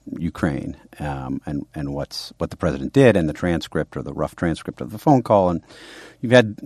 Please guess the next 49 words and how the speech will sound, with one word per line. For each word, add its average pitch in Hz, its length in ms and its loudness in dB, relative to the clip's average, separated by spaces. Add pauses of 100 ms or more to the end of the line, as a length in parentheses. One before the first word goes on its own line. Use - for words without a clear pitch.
(140)
a 123 140 -2
small 135 300 8
group 123 240 4
of 92 340 2
Republicans 98 760 4
who 98 100 2
have 82 240 0
basically 90 540 2
taken 80 400 -4
the 78 60 -4
public 78 380 -6 (320)
position 80 300 -4
that 73 140 -4
that 71 200 0
was 64 140 -10
no 73 140 -4
big 69 200 -10
deal. 76 280 -6
The, 71 100 -10 (140)
the, - 120 -10 (160)
the - 100 -10
call 67 300 -4
is, - 300 -10
quote - 180 -6
unquote, - 300 -8
perfect, 82 400 -4
as 71 100 -8
the 76 60 -10
president 76 300 -6
would 78 100 -12
say, 69 160 -8 (300)
but 143 100 4
not 165 180 8
many. 113 360 4 (160)
Um, 80 320 0
that's, 117 260 4
it's 123 160 -2
a, - 60 -6 (100)
it's 110 180 -2
a 90 140 2 (100)
relatively 113 640 4
small 78 360 0
number. 78 360 -2
You 80 100 -2
have 78 140 -4
a, - 60 -8 (260)
a - 140 -8
bigger 98 280 2
group 85 340 0